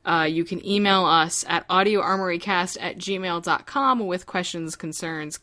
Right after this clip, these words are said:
other things, whatever you want. And you can rate and review us on Apple Podcasts, which apparently does something. Uh, Liz, do you got anything else?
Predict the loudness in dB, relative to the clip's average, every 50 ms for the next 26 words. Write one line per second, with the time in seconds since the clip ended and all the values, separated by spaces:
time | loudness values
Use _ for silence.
0 | -10 -6 -2 -2 -2 0 0 -2 -2 -2 -4 -6 -6 -6 -6 -4 -2 -2 -2 -4
1 | -4 -8 -8 -4 -4 -2 -2 -4 -6 -8 -8 -10 -10 -8 -6 -4 -4 -4 -4 -4
2 | -4 -4 -2 -2 0 0 -2 -2 -6 -14 -20 -20 -20 -20 -20 -20 -20 _ -6 -4
3 | -2 0 0 -2 -2 -6 -6 -8 -8 -8 -6 -6 -6 -4 -2 -2 -2 -2 -2 -4
4 | -4 -4 -4 -2 -2 -2 -2 -2 -2 -2 0 -2 -2 -4 -4 0 2 2 2 2
5 | 2 2 2 2 2 2 -2 -8 -8 -8 -10 -10 -6 -6 -6 -4 -4 -4 -4 -2
6 | -2 -2 -2 -2 -4 -4 -4 -6 -8 -10 -10 -10 -14 _ _ -4 -2 0 0 0
7 | 0 0 -2 -4 -4 -4 -4 -4 -4 -4 -6 -4 -2 -2 0 0 -2 -2 -2 -2
8 | -2 0 0 0 -2 -4 -6 -8